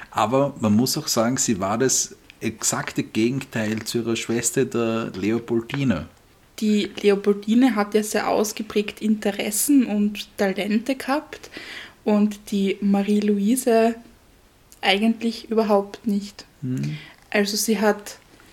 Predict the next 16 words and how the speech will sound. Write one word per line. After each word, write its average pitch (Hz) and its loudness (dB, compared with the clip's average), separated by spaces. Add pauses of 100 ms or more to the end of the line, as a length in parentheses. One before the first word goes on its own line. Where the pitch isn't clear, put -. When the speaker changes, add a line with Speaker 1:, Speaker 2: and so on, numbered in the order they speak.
(540)
Speaker 2:
schon 233 6
so 220 4
ein 214 4
bisschen 220 2 (560)
Hobby 262 4 (180)
gegärtnert 240 2
auf 202 0
Schloss 202 -2
Laxenburg 247 4 (380)
und - -8
hat 196 -4
dort 185 -2
auch, 190 -2
äh, 196 -2
Gemüse 226 8
angebaut, 220 2